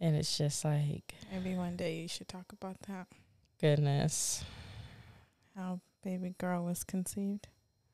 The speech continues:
Speaker 1: Yeah, one day. But the thing is right now is you're emotional.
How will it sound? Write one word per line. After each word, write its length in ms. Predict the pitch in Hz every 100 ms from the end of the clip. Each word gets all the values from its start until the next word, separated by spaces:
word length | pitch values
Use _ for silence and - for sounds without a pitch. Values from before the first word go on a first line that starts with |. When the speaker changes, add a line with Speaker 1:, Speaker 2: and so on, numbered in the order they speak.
| -
Speaker 1:
Yeah, 380 | 160 165 160 165
one 220 | - 202 180
day. 340 | 156 151 160 - _ _ _ _ _ _ _ _ _ _ -
But 460 | 170 156 156 180 - _ _ _ - - _ _ _ _
the 100 | 180
thing 280 | 170 185 175
is 140 | 175 175
right 140 | 165
now 240 | 160 160 160
is 340 | 156 156 -
you're 140 | 175
emotional. 760 | 180 170 151 - 160 156 - 180